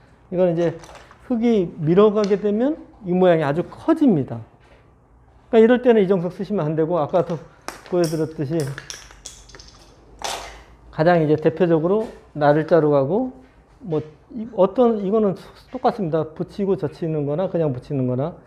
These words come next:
이렇게 늘어서 밀고 늘어서요.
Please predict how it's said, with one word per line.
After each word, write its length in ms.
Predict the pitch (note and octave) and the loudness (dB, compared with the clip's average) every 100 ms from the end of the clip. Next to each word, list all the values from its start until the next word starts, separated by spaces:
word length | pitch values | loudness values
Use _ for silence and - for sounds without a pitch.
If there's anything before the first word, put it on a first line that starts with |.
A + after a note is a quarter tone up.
| - - G3+ | -20 -8 -4
이렇게 180 | G3+ | 0
늘어서 640 | F3 E3+ G3+ F#3 A3 D4 - - _ _ _ _ _ _ _ _ | 2 4 6 4 2 -2 -4 -20 _ _ _ _ _ _ _ _
밀고 560 | A#3+ E3 F#3 F#3+ F#3+ G#3 | -12 0 2 2 2 -2
늘어서요. 560 | D#3+ E3+ E3+ D#3+ D#3 | -2 -2 -4 -6 -8